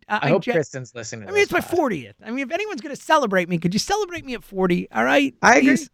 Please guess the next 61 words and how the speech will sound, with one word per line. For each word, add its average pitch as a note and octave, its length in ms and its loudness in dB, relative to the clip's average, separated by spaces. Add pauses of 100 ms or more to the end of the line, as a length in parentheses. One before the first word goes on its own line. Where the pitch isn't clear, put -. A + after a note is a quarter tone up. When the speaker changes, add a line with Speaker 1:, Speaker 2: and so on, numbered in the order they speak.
(160)
Speaker 1:
Thank F#3+ 140 -2
Speaker 2:
I C#3 100 6
Speaker 1:
you. E3 80 2
Speaker 2:
agree. F3+ 240 0 (180)
Speaker 1:
Thank F3+ 200 4
you. C#3 160 -2
All A#3+ 80 6
right. C#3+ 200 -2 (120)
Um, F#3+ 400 4 (100)
the B3 100 -4
other B3 140 2
thing F#3 160 -2
about C#3+ 200 0
the A2 100 -12
app G#2 160 -12 (100)
is C3+ 260 0
when - 80 -12
you're B3+ 80 -4
watching B3 220 0
all A#2+ 60 -8
these G3+ 100 -10
games, A3 220 -10
it's F3+ 100 -20
so B3+ 60 -14
much C4+ 160 -14
more A3+ 100 -14
fun - 200 -10
to A3 40 2
have G#3 80 2
some A#3+ 140 -6
action B3 400 -2 (420)
on A#3 220 2
these G#3+ 160 -2
games. G3+ 260 0
So G#3 100 -4
join A3 460 2
us. E3 160 -2
Here's D4+ 260 -4
the C#4+ 100 -4
deal G#3+ 200 2
I F#3 60 4
mentioned E3 340 0
before. D3 320 0
It's - 140 -6
for A3+ 160 0
a A3+ 40 6
limited C4 460 0
time. F3 240 -6
It's D#3 140 -12
an F3+ 80 -14 (100)
unbelievable A#3 540 0
deal. C3 320 -4 (680)
New C4 400 6
customers A3+ 540 2
only. F3+ 340 0 (400)
If E3+ 160 2
you F#3+ 80 4
sign B3 300 0
up D#4+ 120 -6
right A#3 240 2
now, C#3+ 300 -4